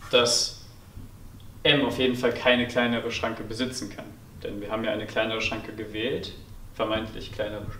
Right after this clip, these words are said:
obere Schranke, ähm, aber diese kleine obere Schranke führt zu einem Widerspruch, das heißt, sie ist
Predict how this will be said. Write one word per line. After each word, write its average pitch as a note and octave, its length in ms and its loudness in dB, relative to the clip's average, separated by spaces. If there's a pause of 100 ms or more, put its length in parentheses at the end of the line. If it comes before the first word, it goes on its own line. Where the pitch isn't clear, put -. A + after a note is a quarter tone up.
obere A2 300 -4
Schranke, - 460 -8 (880)
ähm, B2 460 4 (1000)
aber C3+ 160 8
diese C#3 260 4
kleine C#3 300 4
obere B2+ 160 4
Schranke C#3+ 300 2
führt - 180 -2
zu - 80 2
einem B2 140 6
Widerspruch, C3 360 2
das - 140 -10
heißt, - 180 0
sie C3+ 120 -2
ist - 280 2